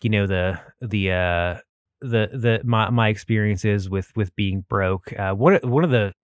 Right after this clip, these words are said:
like I was saying, especially when it comes to girls and dating, uh, I never got more action than whenever I was poor. I talked about this with, uh, Nikki and Adam on the episode a few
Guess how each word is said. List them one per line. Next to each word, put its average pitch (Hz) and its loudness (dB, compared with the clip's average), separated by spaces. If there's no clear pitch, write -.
like 117 -4
I - 2
was 107 -2
saying, 113 2
especially 127 0
when 113 2
it 101 -6
comes 101 -2
to 90 -6
girls 101 -2
and 80 -8
dating, 82 -6
uh, 98 2
I 185 6
never 117 4
got 107 2
more 110 2
action 95 -2
than 104 -2
whenever 92 -4
I 87 -4
was 85 -6
poor. - -8
I 117 2
talked 185 6
about 127 6
this - 2
with, 107 0
uh, 95 4
Nikki 104 2
and 90 0
Adam 90 -2
on 98 0
the 90 0
episode 98 -2
a 87 -4
few 95 -4